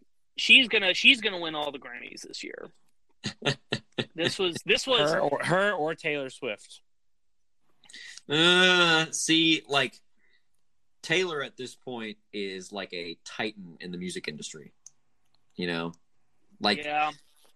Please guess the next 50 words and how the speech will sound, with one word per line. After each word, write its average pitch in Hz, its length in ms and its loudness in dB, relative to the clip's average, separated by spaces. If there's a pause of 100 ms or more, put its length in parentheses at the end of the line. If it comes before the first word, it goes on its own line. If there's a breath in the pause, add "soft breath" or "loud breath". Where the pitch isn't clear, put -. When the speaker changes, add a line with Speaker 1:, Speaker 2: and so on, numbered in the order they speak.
(120)
Speaker 2:
she, 165 520 -2
she's 165 420 -6
in 156 120 -4
the 131 80 -8
position 120 500 -6
of 98 100 -10
Foo 120 240 -6
Fighters 90 440 -8
where 98 120 -6
she 113 240 -8
has 104 320 -4
Speaker 3:
Yeah. 107 80 -6
Speaker 2:
to, 90 60 -12
like, 87 180 -10
completely 123 640 0
Speaker 3:
Billie - 20 2
Eilish 208 400 -2
also 160 260 -8
released 120 360 -10
a 127 60 -8
little 117 80 -8
something 113 380 -12
this 113 200 -12
year. 120 140 -8 (320)
I 131 60 -8
don't 85 100 -8
remember 101 180 -4
Speaker 2:
wipe 101 140 0
Speaker 3:
what - 80 -16
it - 80 -18
Speaker 2:
the 95 80 -4
Speaker 3:
was. 90 100 -10
Speaker 2:
floor. 92 340 -6
Speaker 1:
Yeah. 247 380 4 (580)
I 269 200 6
just, 240 260 -2
I 262 300 4
think 220 300 -10
with 190 240 -6
how 247 340 -4
explosive 196 1160 -8
and 160 140 -8
huge 190 500 -6
Speaker 3:
Yeah. - 60 2
Speaker 1:
she 233 120 -4
was, 247 500 -2
I 180 220 4
think 180 260 -6
that, 165 200 -2
that 160 160 -2